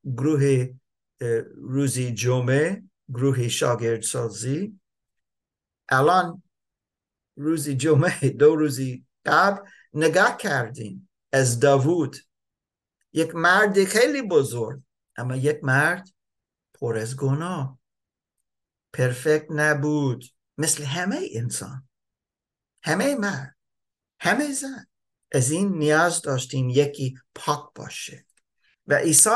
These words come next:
مسیح آمد و او برای خدا برای ما بود و او میگوید: «بدن من می‌دهم.» حتی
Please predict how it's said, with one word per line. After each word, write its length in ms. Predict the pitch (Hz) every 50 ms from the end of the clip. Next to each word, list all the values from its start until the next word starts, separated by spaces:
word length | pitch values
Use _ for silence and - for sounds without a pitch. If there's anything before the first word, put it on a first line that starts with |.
| 247 220
مسیح 420 | 185 165 - - 185 185 190 190 -
آمد 640 | - 139 131 131 147 156 143 131 127 131 139 135 _ _ _ _ _ _ _ _ _ _ _ - _
و 100 | - 147 151 - -
او 400 | 208 202 220 233 226 220 - _ _ _ _ _ _ _ _ _ _ _ _ _ _ _ _ _ _ _ -
برای 1000 | 135 127 151 151 156 151 147 143 151 175 196 202 208 202 190 190 190 185 180 180
خدا 760 | - - - - 156 156 147 135 127 127 139 147 147 143 131
برای 500 | 117 110 117 110 107 104 101 101 98 101
ما 200 | 98 101 101 98
بود 340 | - - 127 127 120 - - _ _ _ _ _ _ _ _ - _ -
و 100 | 165 165 -
او 180 | 226 220 214
میگوید: 560 | 220 240 269 254 208 208 190 180 170 151 139
«بدن 460 | 135 165 160 - 185 202 226 226 240 233
من 240 | 226 226 226 220
می‌دهم.» 680 | 214 202 202 208 208 208 190 185 - - 104 98 95 - _ _ _ _ _ _ -
حتی 240 | 208 247 233 -